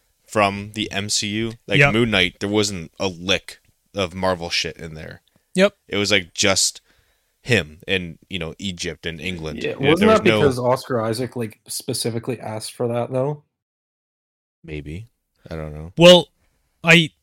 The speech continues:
Speaker 2: I think they have to, like, kind of introduce it away from, like, all this multiverse stuff because it, it's, it's like we talked about, like, it's gonna be, and, like, I think this Werewolf by Night was, like,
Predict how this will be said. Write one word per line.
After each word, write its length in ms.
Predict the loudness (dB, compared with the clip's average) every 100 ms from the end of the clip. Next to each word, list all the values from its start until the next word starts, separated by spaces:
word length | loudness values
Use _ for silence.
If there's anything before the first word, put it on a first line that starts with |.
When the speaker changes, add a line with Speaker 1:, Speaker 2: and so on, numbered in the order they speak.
| _
Speaker 2:
I 120 | 2
think 280 | 4 6 6
they 120 | 8 6
have 380 | 6 4 4 4
to, 120 | 0
like, 500 | 2 0 -2 -6 -16 -10
kind 180 | 0 2
of 100 | 4
introduce 540 | 2 2 0 0 0
it 60 | -2
away 200 | -2 -4
from, 180 | -4 -6
like, 200 | -6 -4
all 120 | -2
this 180 | 0 -2
multiverse 600 | -2 -4 -2 0 2 2
stuff 380 | 2 4 2 0
because 540 | -6 0 2 2 -2 -4 _ _ _ _ _ _ _ _ _ _ _ _ _ 6
it, 220 | 8 8
it's, 400 | 6 6 0 _ 4
it's 340 | 4 4 4
like 240 | 8 8
we 100 | 8
talked 320 | 4 6 4 4
about, 220 | 0 2
like, 180 | 0 0
it's 180 | 0
gonna 280 | 4 8 8
be, 400 | 8 6 6 4 _ _ 2
and, 140 | 6
like, 180 | 6 6
I 80 | 4
think 320 | 6 4 6
this 260 | 4 2
Werewolf 500 | 4 4 6 6 2 2
by 140 | 0
Night 280 | 0 -2 -2
was, 180 | -2 2
like, 240 | 2 0